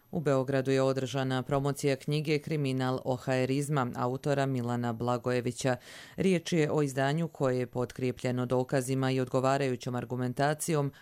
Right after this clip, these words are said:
ukazuje da međunarodna zajednica i njeni visoki predstavnici nametanjem svojih odluka u B I H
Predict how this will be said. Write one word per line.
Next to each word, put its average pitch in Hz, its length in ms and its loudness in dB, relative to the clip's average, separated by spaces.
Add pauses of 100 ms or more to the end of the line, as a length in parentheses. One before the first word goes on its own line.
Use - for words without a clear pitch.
ukazuje 143 540 2
da 143 100 2
međunarodna 143 720 0
zajednica 135 640 2
i 120 120 -4
njeni 135 320 0
visoki 135 420 -2
predstavnici 143 840 0 (180)
nametanjem 135 640 0
svojih 160 400 0
odluka 160 400 0
u 156 80 2
B 160 220 2
I 160 60 -2
H 160 260 -2